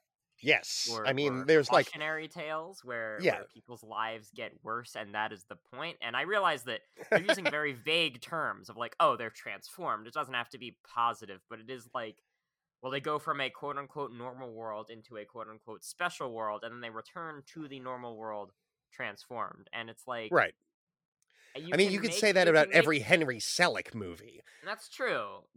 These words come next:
Speaker 2: but it's like you can make these terms as vague as possible, but they're still not gonna be as universal as you want them to be.
Speaker 1: Exactly, and we, we can certainly get into it, but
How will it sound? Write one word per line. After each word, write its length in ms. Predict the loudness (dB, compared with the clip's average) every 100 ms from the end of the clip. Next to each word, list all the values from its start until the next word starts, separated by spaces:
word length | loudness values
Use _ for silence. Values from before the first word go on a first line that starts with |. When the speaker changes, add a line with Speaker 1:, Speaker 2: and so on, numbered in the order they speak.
| _
Speaker 2:
but 120 | -6
it's 140 | -4 -6
like 140 | -8
you 100 | -10
can 140 | -10
make 180 | -8 -10
these 180 | -10 -14
terms 320 | -14 -16 -14
as 160 | -14 -14
vague 380 | -10 -10 -10 _ _ _ _ _
as 140 | -14 -14
possible, 680 | -6 -4 -4 -10 -12 -12 _ _ _ _ _ _ _ _ _ _ _ _ _ _
but 200 | -16 -12
they're 160 | -10 -10
still 420 | -12 -10 -8 -8
not 420 | -8 -4 -2 -2 -4 _ _
gonna 240 | -14 -14
be 200 | -14 -10
as 160 | -10 -12
universal 680 | -14 -14 -14 -14 -14 -14 -12
as 220 | -14 -16
you 140 | -18
want 280 | -14 -12 -12
them 260 | -12 -16 -16
to 100 | -18 _ _
be. 800 | -12 -12 -14 -16 -16 -16 -6 0
Speaker 1:
Exactly, 680 | 0 4 6 6 0 -10
and 300 | 0 4 4
we, 180 | 2 0
we 120 | 0 0
can 140 | 4
certainly 280 | 4 4 4
get 140 | 6
into 180 | 4 4
it, 120 | 2
but 160 | 0 -4